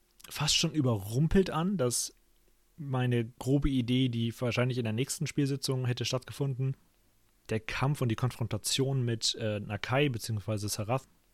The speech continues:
stattfinden würde, dass das quasi von, das fühlte sich irgendwie an, als wäre es innerhalb von fünf Minuten entschieden worden sein, dass wir da jetzt hingehen. Dann, ähm, prügeln wir uns mit dem und der wird schon nicht so stark sein wie für Barnek, das kriegen wir schon irgendwie hin.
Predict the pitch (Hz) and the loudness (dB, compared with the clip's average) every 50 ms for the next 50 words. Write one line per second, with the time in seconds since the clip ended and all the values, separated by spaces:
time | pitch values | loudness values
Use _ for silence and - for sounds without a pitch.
0 | _ _ _ _ _ _ _ _ - - - - - - - - - - 170 160 | _ _ _ _ _ _ _ _ -10 -8 -6 -6 -6 -6 -6 -2 2 4 4 6
1 | 160 156 151 151 160 165 160 170 180 180 - - - - - - - - - 143 | 6 4 4 2 2 2 2 0 0 -2 -4 -8 -18 -10 -4 -2 -2 0 2 2
2 | 131 127 - - - - _ _ - - 127 120 120 117 113 120 117 - - 123 | 2 2 2 -2 -4 -8 _ _ -4 -2 0 2 2 2 0 -2 -2 -2 0 0
3 | 117 113 113 113 110 110 - - _ _ _ _ _ _ - - - - 120 - | 0 0 -2 -4 -4 -6 -8 -12 _ _ _ _ _ _ -20 -12 -6 -6 -6 -4
4 | - - 156 160 156 147 120 117 117 120 127 123 117 113 120 120 120 120 107 107 | 0 4 4 4 4 4 2 2 2 2 2 2 2 0 0 0 0 -2 0 0
5 | 117 107 104 - 117 113 113 113 - 120 113 - - - - - 135 120 - 131 | 0 -2 -2 -2 -2 -2 -2 -2 -2 -4 -4 -4 -8 -8 -4 -4 -4 -2 0 0
6 | 127 123 120 - 123 113 107 - 131 123 113 113 110 110 110 110 110 104 113 113 | 0 0 0 0 -2 -4 -2 0 0 0 0 0 0 0 2 0 0 0 0 0
7 | 110 107 101 - - 113 107 98 110 104 101 98 - - 156 156 143 147 139 143 | 0 0 -2 -2 -2 -2 -2 0 0 -2 -2 -2 0 0 2 2 4 2 2 0
8 | 143 _ _ _ _ _ _ _ _ _ - - 117 107 104 101 104 - - 98 | -2 _ _ _ _ _ _ _ _ _ -2 0 2 2 2 0 -2 -4 -4 -4
9 | 101 101 98 101 101 101 104 - _ _ _ _ _ _ _ _ _ _ - - | -2 -2 -4 -4 -6 -6 -8 -12 _ _ _ _ _ _ _ _ _ _ -4 4
10 | - 196 208 190 190 165 170 165 165 156 - 165 143 151 160 156 156 151 147 147 | 8 10 10 10 10 8 8 6 6 6 4 2 2 4 6 6 6 6 4 4
11 | 147 151 - 120 127 127 123 117 107 117 - 131 123 117 131 - - 135 131 120 | 2 0 0 -2 -2 0 -2 -4 -6 -2 0 2 4 4 4 4 4 4 4 4
12 | 107 113 - - 123 117 - 120 117 110 110 101 107 110 120 127 156 165 160 160 | 2 2 2 4 2 2 2 2 0 2 0 0 0 0 0 2 2 2 2 0
13 | 160 147 - - 120 - - - 127 123 117 107 - 110 104 104 104 101 101 104 | 0 -2 -2 -4 -6 -4 -2 0 0 2 0 0 -2 -4 -6 -6 -6 -4 0 2
14 | 113 151 165 165 175 180 | 4 6 6 6 4 0